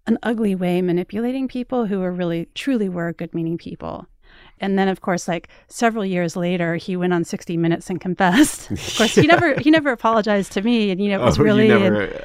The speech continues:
Speaker 2: had
Speaker 1: never
Speaker 2: any
Speaker 1: heard a word
Speaker 2: contact
Speaker 1: from
Speaker 2: with him?
Speaker 1: him. And in fact, some of the other people in my story who had stood by him never got an apology, and it,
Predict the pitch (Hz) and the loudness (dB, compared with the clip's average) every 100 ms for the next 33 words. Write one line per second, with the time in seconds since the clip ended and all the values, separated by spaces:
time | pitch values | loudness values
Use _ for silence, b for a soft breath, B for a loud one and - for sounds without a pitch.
0 | - 262 285 269 240 208 202 202 196 208 | -4 2 2 2 2 2 2 0 -2 -2
1 | 208 196 95 101 B B B - 220 214 | 0 0 -2 -4 B B B 0 2 2
2 | 196 208 - 240 226 196 190 180 - 190 | 2 0 0 0 0 0 -2 -2 -4 -4
3 | 190 180 170 - 190 190 180 - 185 170 | 0 0 -2 -4 -2 0 -2 -4 -6 -4
4 | 180 180 185 180 170 170 185 180 170 - | -2 0 0 2 0 0 -2 0 -2 -2
5 | 190 175 175 175 170 165 165 | -4 -2 -2 -2 -2 0 0